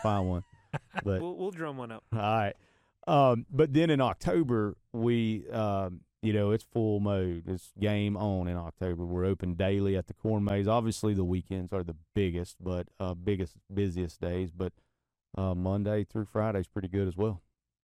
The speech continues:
Speaker 3: Mm, I love it. We, we spoke in the last segment about your family kinda legacy, your fifth generation, your grandma and that influence. And I love taking my kids to Jay Moore,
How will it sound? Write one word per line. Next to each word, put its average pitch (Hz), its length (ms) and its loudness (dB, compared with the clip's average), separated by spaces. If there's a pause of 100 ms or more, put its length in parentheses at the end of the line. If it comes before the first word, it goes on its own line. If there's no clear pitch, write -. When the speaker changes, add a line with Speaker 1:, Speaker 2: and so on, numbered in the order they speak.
(160)
Speaker 3:
Mm, 156 200 -14 (380)
I 139 40 -16
love 147 180 -10
it. 147 60 -20 (400)
We, 156 120 -8 (640)
we 156 160 -10
spoke 214 300 -8
in 175 60 -6
the 147 80 -6
last 220 280 -8
segment 135 320 -10
about 135 320 -10 (240)
your 143 320 -10
family 143 800 -14 (540)
kinda 196 120 -10
legacy, 165 560 -8
your 147 140 -12
fifth 170 240 -12
generation, 160 600 -14 (180)
your 127 120 -20
grandma 170 380 -12
and 139 100 -18
that 147 100 -18
influence. 139 340 -20
And 123 100 -20 (760)
I 311 160 -6
love 196 380 -4
taking 139 300 -8
my 147 160 -6
kids 135 260 -10
to 135 60 -10
Jay 135 220 -12
Moore, 131 280 -8